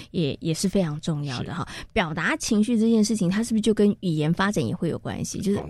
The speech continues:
Speaker 2: 对。
Speaker 1: 对，就是你能不能够说出来我现在的感受是什么？
Speaker 2: 是，
Speaker 1: 嗯。
Speaker 2: 呃，就是如果在目前来说，我们在做这个研究统计后，就是在四岁的时候，小孩子的语言表达能力，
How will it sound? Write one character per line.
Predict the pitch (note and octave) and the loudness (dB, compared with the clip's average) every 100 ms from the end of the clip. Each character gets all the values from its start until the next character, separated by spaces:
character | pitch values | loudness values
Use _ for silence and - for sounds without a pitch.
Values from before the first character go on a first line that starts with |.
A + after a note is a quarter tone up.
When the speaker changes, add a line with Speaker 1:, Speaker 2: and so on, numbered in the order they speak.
| - | -10
Speaker 2:
对。 | D2+ - | -12 -6
Speaker 1:
对， | F3+ D3+ - - - | -4 -4 -8 -14 -4
就 | G#3+ | 2
是 | B3 | 6
你 | G#3 | 6
能 | F3+ D#3+ | 4 2
不 | B3 | 2
能 | D4+ A#3+ | 4 4
够 | A3+ G#3 - - | 4 2 -2 -10
说 | - C4 C4 | 2 4 4
出 | B3+ | 2
来 | G#3 | 0
我 | E3+ - | 0 0
现 | G3 | 2
在 | F3+ | 2
的 | F3 | 2
感 | F3 F#3 - | 0 -4 -4
受 | - C4+ | 0 0
是 | G3+ F3+ | 0 -6
什 | - B2+ | -8 -10
么？ | - - | -12 -12
Speaker 2:
是， | G#2+ - _ | -12 -14 _
Speaker 1:
嗯。 | E3+ D#3+ | -6 -2
Speaker 2:
呃， | B2 G#2 F#2+ F#2+ - _ _ | 2 2 2 -2 -8 _ _
就 | - F#3 | -2 2
是 | F#3 | 4
如 | F3 | 4
果 | C#3+ F2 | 2 2
在 | B2 A2+ | 2 2
目 | D3+ A#2+ | 2 0
前 | - F2+ | -2 -4
来 | F2 | -4
说， | - A2 | -2 0
我 | F2 | 0
们 | F2 | -2
在 | F#2+ F#2 | -2 -2
做 | - G2 E2+ D#2+ | -2 -2 -2 -4
这 | F#2 | -4
个 | F2 | -4
研 | F2 F2 | -4 -4
究 | A2+ F#2 | -2 -4
统 | E2 E2+ | -6 -10
计 | - E2 | -14 -12
后， | F2 | -12
就 | F#2+ G#2 | -4 -4
是 | - G#2 F2+ - _ _ _ | -4 -2 -4 -4 _ _ _
在 | - E3 | -4 -4
四 | - F3+ | 0 0
岁 | D3 C#3 A2+ | 2 2 2
的 | |
时 | G2+ A#2 | 0 0
候， | G#2 | 0
小 | - D#2+ | -2 -6
孩 | F2 | -6
子 | F2 F#2 | -6 -6
的 | E2+ | -4
语 | F2 | -4
言 | D#2+ F2+ | -4 -4
表 | D2+ | -6
达 | D2+ C#2 | -10 -10
能 | D2+ C2 D2 | -10 -8 -6
力， | E2 | -6